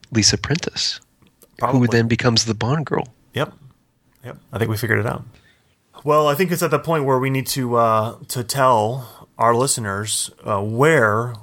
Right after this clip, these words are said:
Speaker 2: we place this. You know, as we don't do, uh, we don't, like, rank the movies per se, but we have tiers. Top tier, middle tier, bottom tier. We take these movies, we review them, we,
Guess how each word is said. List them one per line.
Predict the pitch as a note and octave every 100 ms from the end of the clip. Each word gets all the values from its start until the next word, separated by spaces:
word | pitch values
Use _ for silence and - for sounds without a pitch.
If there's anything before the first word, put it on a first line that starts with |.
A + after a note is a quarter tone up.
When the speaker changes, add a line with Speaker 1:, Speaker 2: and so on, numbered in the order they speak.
| - -
Speaker 2:
we | G#2+ A#2+
place | A2+ - C3+ C3
this. | G2+ F#2 -
You | G#2
know, | G2+
as | G#2 G#2
we | A2+
don't | A2+ G#2+
do, | A2+ A2 G#2
uh, | G2 G2 G2
we | A2
don't, | A2
like, | A2+ G2+ -
rank | A#2 B2+ -
the | A#2
movies | A2+ G#2+ G#2+ G2+
per | - A2+
se, | - F#3+ D#3+
but | C3
we | C3+
have | C#3+ C3+ B2 - - _ -
tiers. | - G#3 - - - - - - _ _ _ -
Top | C3 -
tier, | D3 C3+ C3+
middle | B2+ B2+
tier, | B2 B2 A#2
bottom | A#2 A#2
tier. | A2 A2+ A2+ A2+ - - - -
We | C3+
take | D#3+ D#3
these | D3+ C#3+
movies, | C#3 C#3 B2
we | B2
review | A#2+ A#2 B2
them, | C3 C3
we, | A2+ G#2